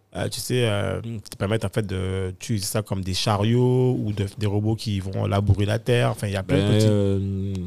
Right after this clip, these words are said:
Speaker 2: tu vois, le, le projet, je disais, de Chris Anderson,
Speaker 1: Ok.
Speaker 2: ben, mais c'est maintenant, ça s'appelle l'art du pilote. Et c'est utilisé dans des robots agricul-, euh, dans, pour l'agriculture. C'est-à-dire, il
Speaker 1: D'accord.
Speaker 2: met en, jusqu'à la fin, il te faut, en, en gros,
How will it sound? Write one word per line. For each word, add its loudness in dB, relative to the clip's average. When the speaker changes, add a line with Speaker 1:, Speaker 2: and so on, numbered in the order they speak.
Speaker 2:
tu -14
vois, 2
le, 2
le -2
projet, 0
je -4
disais, 0
de 0
Chris 2
Anderson, 6
Speaker 1:
Ok. -6
Speaker 2:
ben, 0
mais -2
c'est -2
maintenant, 0
ça 0
s'appelle 0
l'art 2
du -2
pilote. 0
Et 8
c'est 4
utilisé 2
dans 4
des 2
robots 4
agricul-, 2
euh, 0
dans, 2
pour 4
l'agriculture. 0
C'est-à-dire, 2
il 4
Speaker 1:
D'accord. 2
Speaker 2:
met 2
en, 2
jusqu'à -4
la -4
fin, -6
il -6
te -4
faut, 2
en, 2
en 2
gros, 4